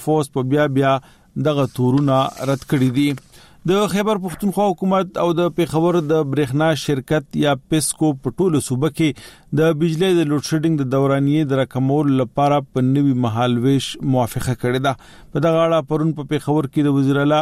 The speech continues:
علي امین ګنډاپور په مشرۍ یوه غونډه شوې ده. د وزیر اعلی له دفتره په خپور شوي بیان کې ویل شوي دي چې په غونډه کې موافقه وشوه چې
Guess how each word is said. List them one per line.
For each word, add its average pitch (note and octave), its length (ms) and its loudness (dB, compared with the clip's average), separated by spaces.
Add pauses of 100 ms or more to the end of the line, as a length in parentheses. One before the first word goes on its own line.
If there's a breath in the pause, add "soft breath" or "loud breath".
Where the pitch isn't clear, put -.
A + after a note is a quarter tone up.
علي C#3 240 2
امین C#3+ 240 0
ګنډاپور C3 560 0
په C3 160 0
مشرۍ B2+ 380 0 (260)
یوه C3+ 240 2 (240)
غونډه B2+ 580 0
شوې B2 280 0
ده. C3 60 0 (520 loud breath)
د - 0 - (420)
وزیر E3+ 260 2
اعلی F3+ 520 0
له D#3 80 -2 (100)
دفتره D#3+ 360 -2 (200)
په C#3+ 160 -4
خپور C#3 400 -4
شوي D#3 340 0 (320)
بیان D3 400 0
کې C#3+ 240 0
ویل B2+ 240 0
شوي D3+ 320 0
دي D3 140 0
چې C3 140 -4
په B2 120 0
غونډه C#3 280 2
کې B2+ 180 -2
موافقه B2 440 -2
وشوه D3+ 340 0 (440 loud breath)
چې - 80 -2